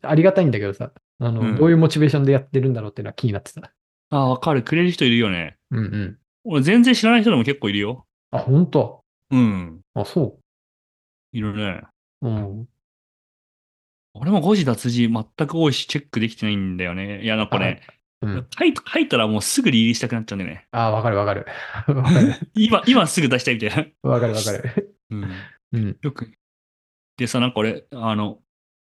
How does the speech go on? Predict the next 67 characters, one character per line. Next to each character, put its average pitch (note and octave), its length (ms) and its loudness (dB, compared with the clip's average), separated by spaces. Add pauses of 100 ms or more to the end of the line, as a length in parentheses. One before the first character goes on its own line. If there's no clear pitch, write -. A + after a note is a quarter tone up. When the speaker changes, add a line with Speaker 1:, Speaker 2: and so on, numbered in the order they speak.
(340)
Speaker 2:
今 - 120 -2
年 G3 180 0
の G3 320 -2 (100)
一 E3 220 -6
月 F3 240 -2
く - 100 -8
ら D3 100 2
い A2 80 0
に F#2+ 100 -4
さ、 F#2+ 240 -6
割 A2+ 240 -6
と B2 80 -2
二 B2 120 4
万 F#3 220 4
字 F#3 100 -2
く F#3+ 100 -2
ら D#3+ 60 4
い B2 40 0
の G#2+ 80 -2
ブ A2 100 -8
ロ A2 80 -4
グ A2 60 -6
出 B2 100 -6
し - 60 -12
た A2+ 60 -6
ん G2+ 40 -6
だ G2 80 -10
け F#2+ 100 -14
ど F#2 60 -8
さ、 - 340 -14 (140)
Speaker 1:
う C#3 60 2
ん。 A#2+ 40 4
ほ G2 60 0
う。 - 20 -8
Speaker 2:
あ G2 60 -10
の、 - 220 -14 (240)
あ、 G2+ 300 -14
あ G#2 60 -14
の、 G#2 160 -18 (140)
あ A#2 80 -14
れ A2 60 -8
っ - 20 -10
す - 140 -16
ね、 - 200 -16
な G#2+ 80 -16
ん G2+ 40 -16
だ G2 60 -20
っ - 100 -20
け。 - 180 -20 (480)
少 D#3 200 -2
子 - 100 -4
化 D3+ 60 -2
の C#3 80 2
や B2+ 60 -2
つ。 - 280 -10 (120)
Speaker 1:
あ、 G#3+ 220 4
あ F3 40 4
れ E3 100 4
か。 B2 320 -2
僕 C3+ 180 -4
も C3 140 2
読 B2+ 120 2
ん A#2 60 -2
だ G2 80 -4
や F#2+ 60 -10
つ - 100 -20
か。 - 160 -20